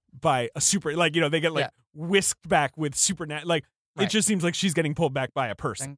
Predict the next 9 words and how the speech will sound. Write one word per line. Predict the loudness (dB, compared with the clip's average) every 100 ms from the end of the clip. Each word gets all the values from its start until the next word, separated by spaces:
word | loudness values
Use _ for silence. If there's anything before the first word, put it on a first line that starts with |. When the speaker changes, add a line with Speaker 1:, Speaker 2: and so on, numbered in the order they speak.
| _
Speaker 2:
Ding, | -20 -20
ding, |
Speaker 1:
It | -20 _ _ -20
Speaker 2:
ding, | -20 _ _
ding, | -20 -20 _ _ _ _
ding, | -20 _ _
ding, | -20 _ _
ding, | _ _ _ _ _
ding. | -20